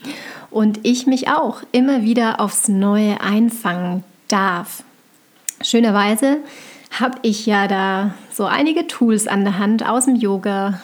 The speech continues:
und aus dem Coaching vor allem auch, ähm, die mir da im Moment ganz arg helfen. Und in der heutigen Folge möchte ich dir super gerne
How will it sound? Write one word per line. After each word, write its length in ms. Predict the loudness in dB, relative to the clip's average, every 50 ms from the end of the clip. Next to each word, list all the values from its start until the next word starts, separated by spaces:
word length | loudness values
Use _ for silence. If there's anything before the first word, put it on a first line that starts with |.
| -12 -4 0
und 320 | 2 4 4 4 2 0
aus 180 | 0 0 2 2
dem 120 | 0 0
Coaching 460 | 0 0 0 0 0 0 0 -2 -2 -2
vor 140 | -4 -8
allem 280 | -6 -4 -4 -4 -4 -4
auch, 240 | -4 -2 -2 -4 -4 -6 -10 -18 -20 -20 -20 -20 -20 -20 -20 _ -6
ähm, 260 | -2 0 0 0 0
die 140 | 2 2 2
mir 340 | 4 4 4 4 4 2 2
da 180 | 0 0 -2 0
im 100 | 0 0
Moment 440 | 0 0 0 0 0 0 -2 -4 -6 -10 _ _
ganz 380 | -2 2 2 2 2 2 0 -4 -4
arg 420 | -4 -2 -2 -2 -2 -4 -6 -8
helfen. 640 | -12 -6 -4 -2 0 0 -2 -2 -4 -4 -4 -4 -6 -8 -14 -20 -20 -20 -20 -20 -20 -20 -20 -20 -20 -20 _ _ _
Und 540 | -2 -2 0 0 0 0 -2 -2 -4 -6 -10 -10 -12 -14 -16 -18 -20 -20 -20 _ _ _
in 100 | 2 2
der 180 | 2 2 2 2
heutigen 420 | 2 2 2 2 2 2 0 0
Folge 640 | -2 -2 -2 0 2 2 2 0 0 0 0 -2 -2 -4 -8 -14 _ _ _ _ _ _ _ _ _ -18 -16 -16 -6 -2
möchte 460 | 0 2 2 2 0 -2 -4 -4 -4
ich 200 | -4 -4 -4 -4
dir 600 | -2 -2 0 0 2 0 0 0 0 0 -2 -2 -6 -12 _ _ -20 -20 -20 -20 -20 -20 _ _
super 500 | -8 -2 0 0 0 0 0 0 0 0
gerne 880 | 0 0 0 0 0 2 2 2 2 2 2 2 0 0 -2 -4 -6